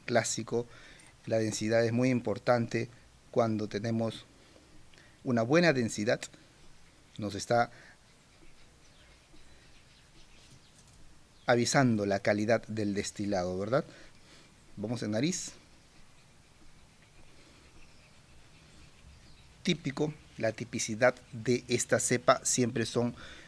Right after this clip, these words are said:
esos cítricos sutiles que podemos sentir en nariz que nos provocan placer, ¿verdad? Muy diferente a la quebranta, que tiene, pues, sus toques herbáceos, este, aromas que nos hacen recordar a las pasas rubias, ¿verdad? Eh, a, muy diferente a la Torontel,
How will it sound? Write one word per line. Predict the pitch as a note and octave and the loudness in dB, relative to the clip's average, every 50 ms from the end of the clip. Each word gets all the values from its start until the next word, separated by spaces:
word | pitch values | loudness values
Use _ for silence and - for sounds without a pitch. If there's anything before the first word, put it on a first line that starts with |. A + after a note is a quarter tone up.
| - - - | -20 -10 -8
esos | - A#2 - C3+ A#2 - | -6 -2 0 0 0 0
cítricos | - - - C#3 C3+ - C#3 C3 B2+ C#3 C3+ C3+ - | -2 -2 -2 -2 -2 0 -2 0 2 0 0 0 -2
sutiles | - - - B2+ A2+ A2+ - - G3+ F3+ C#3+ C3+ B2 B2 A#2+ - | -6 -6 -4 -4 -4 -4 0 2 2 4 4 4 2 0 0 -2
que | - - G#2+ | -2 -2 -2
podemos | - - G#2 A2 A2 A#2 A2+ - | -2 0 0 0 0 -2 -2 -4
sentir | A2 G2+ G2+ - B2+ A2+ | -6 -6 -6 -4 -2 -2
en | A2+ A2+ A2+ | -2 -2 -2
nariz | G2+ G2+ B2 C3 C3+ - - - - - - - - - | -2 -2 -2 -2 -2 -4 -6 -10 -16 -20 -20 -18 -2 2
que | C#3+ C#3+ | 4 4
nos | C#3+ D3 - | 4 4 2
provocan | - - A2 G#2 G#2+ A2 - A#2+ A#2 A2+ | 0 0 2 2 2 2 2 2 2 2
placer, | - F#2 F2 E2+ - - - D#3 B2+ G#2 | 0 -2 -2 -2 2 4 6 6 6 6
¿verdad? | F#2+ F#2+ F#2+ A2+ B2 C3+ - - - - - - - - - | 2 0 -2 -2 -2 -2 -4 -8 -16 -16 -16 -18 -16 -6 0
Muy | C3+ D#3 F3+ | 4 6 6
diferente | E3 C#3 - B2+ C3 B2+ D3 | 6 6 6 4 4 6 6
a | |
la | C#3 B2+ | 6 6
quebranta, | - A2+ A2 A2+ B2+ C3 B2+ B2 - C3+ B2+ C#3+ - - - - | 6 4 4 6 6 6 6 6 2 2 0 0 -2 -10 -10 -6
que | - A2 | -4 -2
tiene, | G#2+ C3 C3 B2+ B2+ | 0 2 2 2 2
pues, | B2 - C3+ | 2 0 -2
sus | - A#2+ A2 | -2 -2 -2
toques | - A#2 - B2 - | -4 -2 0 0 0
herbáceos, | G#2 F#2 F#2+ G#2 B2 B2+ B2+ B2+ - - B2+ A#2+ - - | 0 2 4 8 8 8 8 8 4 0 -2 -2 -2 -4
este, | G#2 G2 - - - G#2+ G2 | -6 -6 -6 -6 -6 -4 -2
aromas | G2 G#2+ A2+ A#2 B2 A#2+ - | -2 0 0 0 -2 -2 -4
que | - | -4
nos | G2+ G2+ F#2 | -4 -4 -4
hacen | G#2 - - A#2+ | -4 -4 -2 -2
recordar | G#2 G#2 - - F#2+ G2 G#2 | -2 -2 0 0 0 2 4
a | A2 | 4
las | G#2 - | 2 2
pasas | - - A2 - - F2+ E2+ | 0 -2 -2 -2 -2 -4 -4
rubias, | - A#2 C3+ C3+ B2+ A#2+ A#2+ A2+ A2 | -2 2 2 4 4 4 2 2 0
¿verdad? | A2+ G#2 A2+ B2 C3 C3+ - - - - - - - - - - - | 0 2 4 4 4 2 -2 -12 -16 -16 -16 -16 -16 -16 -14 -8 -4
Eh, | A2+ A2+ A2 - | -2 0 2 4
a, | G#2+ G#2+ G#2+ G#2+ G#2+ | 4 4 4 4 2
muy | A#2 C3 C#3 C#3+ | 4 4 4 2
diferente | C#3 C3 - A#2+ A2+ A#2+ B2 B2+ - B2+ C3+ - | 2 0 0 0 2 2 2 2 2 2 2 4
a | A#2 G#2+ | 4 2
la | G#2 G2 | 2 0
Torontel, | - G#2+ F#2+ F#2 F#2+ G2 - - A2+ A2 G#2 | -2 -4 -4 -4 -4 -2 0 0 0 0 0